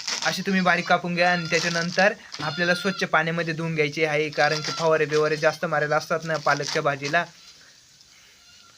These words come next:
स्वच्छ धुवून घेतल्यानंतर आपल्याला हा एक मोठा फायदा असतो. आणि बारीक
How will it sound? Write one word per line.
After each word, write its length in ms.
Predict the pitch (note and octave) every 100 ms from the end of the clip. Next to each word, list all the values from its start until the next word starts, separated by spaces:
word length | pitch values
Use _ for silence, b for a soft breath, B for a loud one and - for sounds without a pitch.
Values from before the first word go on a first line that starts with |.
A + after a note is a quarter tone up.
| - -
स्वच्छ 220 | F3 F3+
धुवून 240 | E3+ F3
घेतल्यानंतर 480 | E3 D3+ D3+ D#3 E3+
आपल्याला 360 | D3 C#3+ D#3+ D3+
हा 120 | D3+
एक 180 | D#3 D#3
मोठा 240 | D#3 D#3+
फायदा 280 | D#3 C#3+ C#3+
असतो. 300 | C#3+ - F#3+ - B B B -
आणि 460 | C#3+ D3 D3 D3 C#3+ - - - _ - -
बारीक 380 | E3+ D3+ D#3+